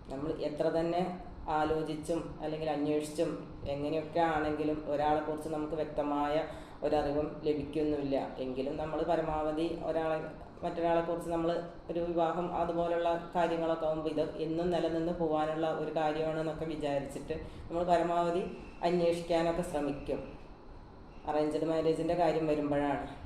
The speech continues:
ആരെങ്കിലും നല്ലതാണ്, അല്ലെങ്കിൽ അവർക്ക് അങ്ങനെയുണ്ട് ഇങ്ങനെയുണ്ട് നല്ലതാ, അതൊക്കെ പറഞ്ഞ് കഴി-, നല്ലതാണ് എന്നൊക്കെ കേട്ട് നമ്മൾ പെട്ടെന്ന് എടുത്ത് ചാടി ഓരോരോ തീരുമാനങ്ങൾ എടുക്കുന്നതിന് മുന്നേ നമ്മൾ ഒരുപാട് കാര്യങ്ങൾ ആലോചിക്കാനുണ്ട്. എല്ലാം ആലോചിച്ചും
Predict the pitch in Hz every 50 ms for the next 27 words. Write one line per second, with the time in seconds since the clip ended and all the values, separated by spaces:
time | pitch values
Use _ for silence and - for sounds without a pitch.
0 | - - - - - - - - - - - - - - 143 143 143 147 147 147
1 | 156 160 165 170 165 - - 175 156 160 160 156 170 165 165 165 165 160 160 156
2 | 156 156 156 151 156 165 160 160 - 165 151 151 147 147 170 165 - - 156 156
3 | 160 160 165 160 156 151 151 160 156 165 160 160 160 165 160 160 156 151 156 156
4 | 160 156 160 156 156 151 151 151 160 156 151 151 156 - 165 160 - 156 147 147
5 | 156 156 156 151 165 156 151 151 156 147 147 151 156 160 160 160 160 160 160 156
6 | 160 165 160 - 156 151 151 151 151 - 160 160 156 151 156 156 156 165 - -
7 | 165 139 - - 147 151 160 170 165 160 156 151 151 156 160 151 151 147 151 156
8 | - - 170 156 151 156 151 156 160 170 160 147 151 151 147 147 147 151 151 156
9 | 165 147 135 131 143 139 143 143 147 156 160 156 151 151 156 165 147 143 143 151
10 | - 127 135 131 - 135 135 135 139 143 143 147 170 170 151 151 151 151 151 151
11 | 151 - - 143 139 139 139 131 - - - 139 135 135 139 135 131 120 117 117
12 | - - - - - 123 123 123 123 135 139 143 151 160 180 175 180 160 156 156
13 | 160 156 156 151 151 151 - 170 165